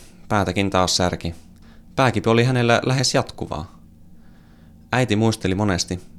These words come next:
että niistä suviseuroista kotiutui lapset hyvin likaisina.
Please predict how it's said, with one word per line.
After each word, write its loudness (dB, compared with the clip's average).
että -6
niistä 0
suviseuroista -2
kotiutui -4
lapset -4
hyvin -2
likaisina. -6